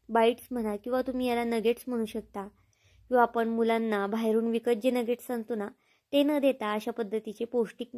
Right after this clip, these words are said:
तुम्ही घरीच बनवू शकता. पाहू शकता, आतून खूप जास्त सॉफ्ट झालेले आहेत आणि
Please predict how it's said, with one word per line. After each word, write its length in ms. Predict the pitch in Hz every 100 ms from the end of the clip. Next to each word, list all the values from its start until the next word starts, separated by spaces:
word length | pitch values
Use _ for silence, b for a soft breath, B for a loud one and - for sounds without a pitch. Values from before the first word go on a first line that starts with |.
| 233
तुम्ही 240 | 226 214
घरीच 300 | 208 226 226
बनवू 240 | 214 214 208
शकता. 360 | 233 214 208 294 _ _ _ _ _ _ _ _ _ _ _ _ 233
पाहू 140 | 233
शकता, 360 | 233 262 - 240
आतून 420 | - 220 226 220
खूप 240 | - 233 214
जास्त 280 | 226 - 247 -
सॉफ्ट 300 | 226 - 269
झालेले 280 | 247 233
आहेत 200 | 220 220 254 _ _ _ _ -
आणि 140 | 247